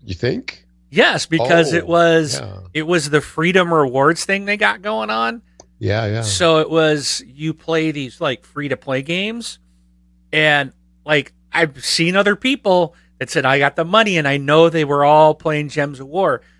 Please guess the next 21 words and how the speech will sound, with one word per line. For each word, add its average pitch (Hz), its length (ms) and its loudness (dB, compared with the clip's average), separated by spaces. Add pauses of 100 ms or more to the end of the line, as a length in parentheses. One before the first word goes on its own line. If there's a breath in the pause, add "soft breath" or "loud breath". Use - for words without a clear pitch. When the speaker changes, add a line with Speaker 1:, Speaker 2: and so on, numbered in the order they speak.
(160 soft breath)
Speaker 2:
So 143 200 0
all 190 320 4
of 220 100 -2
you 185 480 0 (220 soft breath)
that 143 160 -6
got 147 260 0
rewards 139 460 2
from 220 160 -8
Microsoft 175 640 0
this 135 220 -8
month, 131 280 -6
all 120 200 -2
because 143 500 -2
you 147 180 -4
were 156 120 -4
playing 156 380 -2
Gems 156 280 -4
of 151 60 -6
War, 185 420 2 (1160)
you're 147 200 0
welcome. 127 680 2